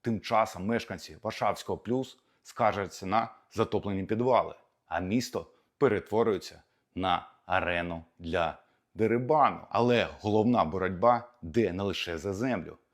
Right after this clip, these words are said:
Це війна за контроль над столицею.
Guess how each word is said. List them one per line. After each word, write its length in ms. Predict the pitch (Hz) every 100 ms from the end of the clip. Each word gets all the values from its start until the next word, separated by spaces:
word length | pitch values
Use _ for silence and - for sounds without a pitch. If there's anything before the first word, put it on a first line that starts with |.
| _
Це 240 | - 135
війна 320 | 95 95 104 95
за 140 | 95
контроль 440 | 92 82 - 123 107 - _
над 280 | 80 82 80
столицею. 720 | - - 127 156 139 - -